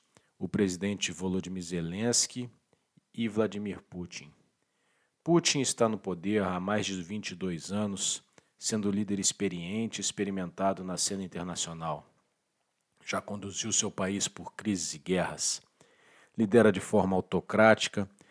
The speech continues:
cercado por um grupo fiel de assessores que estão ao seu lado há vários anos e que, por isso mesmo,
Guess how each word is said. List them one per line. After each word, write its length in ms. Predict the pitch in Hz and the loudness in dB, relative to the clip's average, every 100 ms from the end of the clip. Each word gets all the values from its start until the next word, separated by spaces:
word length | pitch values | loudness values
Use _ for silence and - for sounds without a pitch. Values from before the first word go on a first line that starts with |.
| _ | _
cercado 540 | - - 98 - 104 95 | -4 2 2 4 2 4
por 160 | - | 0
um 100 | 98 | 0
grupo 240 | 92 92 - | 0 -2 -4
fiel 320 | - 98 98 | -4 2 4
de 100 | 98 | 4
assessores 680 | - 92 85 - 110 107 - | 0 0 0 4 6 6 2
que 80 | - | -2
estão 240 | - 107 | -4 0
ao 100 | 104 | 0
seu 220 | - 92 | 0 0
lado 340 | 85 95 101 98 | 2 2 4 2
há 40 | |
vários 480 | 85 101 104 87 92 | 2 2 4 0 -2
anos 320 | 113 120 104 | 0 0 -2
e 60 | 113 | -6
que, 340 | - 90 80 | -6 -8 -8
por 200 | - 95 | -14 -12
isso 240 | 95 - | -10 -10
mesmo, 480 | 85 101 113 90 82 | -10 -6 -6 -6 -16